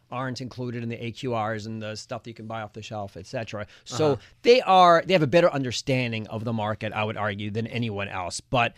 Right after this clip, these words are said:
Speaker 1: um, maybe it's a little <laughs> overstated to say they completely solved it.
Speaker 2: So, uh, the other thing that I thought was really intriguing, um, in the book is,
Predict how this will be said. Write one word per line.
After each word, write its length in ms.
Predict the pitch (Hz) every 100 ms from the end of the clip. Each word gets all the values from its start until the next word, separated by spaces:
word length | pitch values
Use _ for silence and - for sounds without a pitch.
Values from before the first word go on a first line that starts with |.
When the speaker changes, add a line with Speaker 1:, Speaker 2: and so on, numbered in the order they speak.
| - _ -
Speaker 1:
um, 400 | 113 113 117 139
maybe 220 | 147 151
it's 100 | 143
a 40 | 139
little 240 | - 143 -
<laughs> 40 |
overstated 600 | 156 160 131 - 113 113
to 80 | 110
say 320 | 117 113 110 104 - -
they 120 | 131
completely 440 | 120 123 117 98 104
solved 340 | 98 87 107
it. 100 | 87 _ _ _ _ _ _ _
Speaker 2:
So, 320 | - 175 160
uh, 200 | 160 160 -
the 160 | 151 190
other 160 | 180
thing 220 | 160 175
that 100 | 175
I 120 | 165 147
thought 340 | - 151 147
was 220 | 143 117
really 320 | 135 135 135
intriguing, 920 | 127 113 - - 127 131 165 190 202 185 _
um, 460 | 123 131 135 131 131
in 160 | 139 143
the 80 |
book 460 | 127 143 175 196 - _ _ _ _ _ _
is, 880 | 143 143 151 156 156 151 - - -